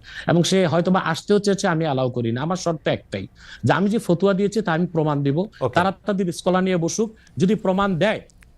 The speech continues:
Speaker 1: আমি দিতে পারি, তাহলে ক্ষমা তো আমার কাছে চাইবে না, আল্লাহর কাছে ক্ষমা চাইতেও কি ভাই লজ্জা আছে?
Speaker 2: না, তা নাই। ঠিক আছে, আমরা আমা-, আমা-, আমা-, আমাদের
Speaker 1: আমি
Speaker 2: একটু,
Speaker 1: আপনাকে,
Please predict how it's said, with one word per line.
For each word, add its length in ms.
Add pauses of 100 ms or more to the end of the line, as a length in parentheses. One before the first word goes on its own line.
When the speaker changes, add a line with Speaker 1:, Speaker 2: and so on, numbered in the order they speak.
Speaker 1:
আমি 260
দিতে 220
পারি, 260
তাহলে 260
ক্ষমা 280
তো 100
আমার 280
কাছে 220
চাইবে 220
না, 80
আল্লাহর 320
কাছে 200
ক্ষমা 260
চাইতেও 280
কি 120
ভাই 140
লজ্জা 360
আছে? 260
Speaker 2:
না, 200
তা 140
নাই। 140 (280)
ঠিক 120
আছে, 140
আমরা 380
আমা-, 200
আমা-, 200
আমা-, 220
আমাদের 260
Speaker 1:
আমি 80
Speaker 2:
একটু, 120
Speaker 1:
আপনাকে, 280